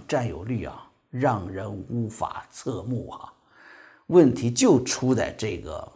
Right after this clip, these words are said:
无法侧目的一个亿的用户上，而且是不断的增加。对于科技公司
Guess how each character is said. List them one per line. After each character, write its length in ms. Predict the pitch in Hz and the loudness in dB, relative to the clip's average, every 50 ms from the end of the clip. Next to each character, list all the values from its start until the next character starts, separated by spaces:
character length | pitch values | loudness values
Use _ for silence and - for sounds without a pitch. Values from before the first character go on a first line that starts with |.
| _ | _
无 180 | - 117 120 120 | -8 -6 -6 -6
法 240 | 120 - - - - | -4 -4 -4 -4 -4
侧 280 | - - - 139 110 101 | -6 -2 2 2 2 2
目 180 | 104 98 95 | 0 -4 -6
的 160 | - - - 90 | -8 -10 -10 -10
一 240 | 95 101 117 131 | -6 -2 0 0
个 180 | 120 123 123 120 | 0 2 2 2
亿 240 | 120 135 143 123 98 | 2 2 0 0 0
的 80 | 85 | -2
用 300 | 87 107 151 196 - 113 | -4 0 4 4 6 4
户 260 | - - - 208 127 - | 4 2 0 0 0 0
上， 160 | - - - - | -2 -4 -10 -8
而 100 | - 143 | -6 -4
且 120 | 131 120 | -2 -2
是 80 | 123 123 | -2 -2
不 200 | 123 - 98 151 | -4 -2 -2 2
断 240 | 202 269 349 269 139 | 4 6 6 6 4
的 140 | 90 69 - - | 2 -2 -6 -8
增 220 | - 123 107 101 92 | -8 -8 -6 -6 -6
加。 280 | 82 95 - - - - _ _ _ _ _ - - - - - - _ _ | -6 -6 -8 -8 -10 -16 _ _ _ _ _ -20 -20 -20 -20 -20 -20 _ _
对 160 | - 220 220 | 0 2 4
于 80 | 220 208 | 4 2
科 260 | 220 - - 226 220 | 2 0 4 6 6
技 160 | 175 160 139 | 6 6 4
公 160 | 135 147 160 | 4 4 2
司 260 | 156 156 165 170 - | 2 4 2 2 2